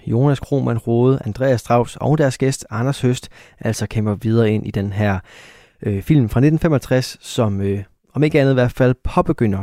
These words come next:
kampen omkring, øh, kønsroller og den feministiske sag.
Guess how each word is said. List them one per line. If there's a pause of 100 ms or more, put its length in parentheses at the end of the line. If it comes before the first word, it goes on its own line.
kampen
omkring,
øh,
kønsroller
og
den
feministiske
sag.